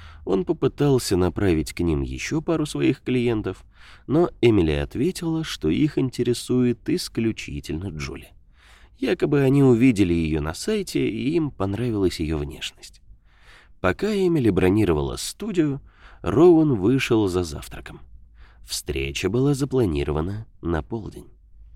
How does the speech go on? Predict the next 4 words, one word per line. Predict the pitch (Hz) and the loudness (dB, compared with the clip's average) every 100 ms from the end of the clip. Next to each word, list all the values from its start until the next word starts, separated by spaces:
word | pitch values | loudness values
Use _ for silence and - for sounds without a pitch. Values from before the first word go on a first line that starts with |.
| - - - - - | -20 -20 -20 -20 -10
Дожидаясь, | 80 85 87 123 160 101 | -4 -2 -2 -2 -2 -4
пока | - 80 - 87 | -6 -6 -4 -4
приготовят | 80 73 73 71 58 - | -2 -4 -6 -8 -10 -12
завтрак, | - 110 156 - - | -6 -6 -6 -10 -14